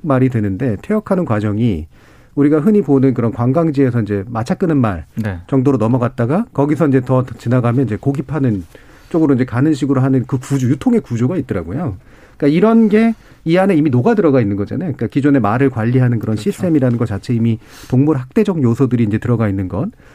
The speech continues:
Speaker 1: 거기에 우리나라 드라마 제작 구조, 사극 제작 구조가 얹혀 있는 형태였던 거죠.
Speaker 2: 근데 사실 저는 이번 파문을 보면서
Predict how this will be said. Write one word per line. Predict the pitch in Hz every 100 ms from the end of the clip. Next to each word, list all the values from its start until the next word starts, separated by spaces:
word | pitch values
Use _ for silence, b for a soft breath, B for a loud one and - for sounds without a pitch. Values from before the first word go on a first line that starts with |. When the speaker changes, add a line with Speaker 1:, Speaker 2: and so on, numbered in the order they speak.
| b
Speaker 1:
거기에 | - 143 147
우리나라 | 165 131 139 135
드라마 | 127 135 135
제작 | 123 123 147
구조, | 139 110 90
사극 | 180 190
제작 | 170 127 127
구조가 | 113 117 123
얹혀 | 120 143 202
있는 | 156 135
형태였던 | 123 98 95 82 - - 147 127 127 110
거죠. | 104 95
Speaker 2:
근데 | 143 - -
사실 | - 160 226 185
저는 | 196 127
이번 | 123 208 220 208 185
파문을 | - 214 220 175
보면서 | 151 117 123